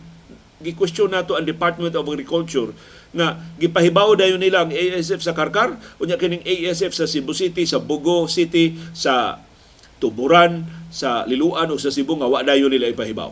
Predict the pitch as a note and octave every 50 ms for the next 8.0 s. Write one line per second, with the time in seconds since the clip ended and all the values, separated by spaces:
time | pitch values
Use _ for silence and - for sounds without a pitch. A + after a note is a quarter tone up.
0 | - - - - _ _ _ _ _ _ _ - - E3+ F3+ G#3 B3 C#4 C#4+ C#4+
1 | C#4 - A#3 F#3+ F#3+ G3 E3+ F#3+ - - D#3 D3 C#3 C3+ C#3 - F3+ F3+ E3+ F#3+
2 | F3+ F3 E3 E3+ D#3 E3 E3 D#3+ D#3+ D3 C3 C#3 B2+ C#3 C3 B2 B2 A2 C3 D3
3 | E3 E3 - C#3 C3 A#2+ C3 - - D#3+ D3+ D3 C#3+ C3+ B2+ B2+ C#3 C3+ C3+ C#3
4 | C3+ C3 B2 A2+ A#2+ B2 A2+ A2+ A2 B2+ B2+ - C3 C3 A#2 A2 B2+ A2 B2 A#2
5 | A2+ A#2 C3 E3 - - - C#3+ B2+ A#2 A2 B2+ C#3 C#3 C#3 C3+ C3+ C3 C3 C3
6 | C3 B2+ B2 A#2+ A2 A2 A2 - - - - - - - _ _ _ _ - _
7 | _ - _ _ _ _ _ _ - C#3+ C#3 C3+ - D#3 C3+ - C#3 - C3+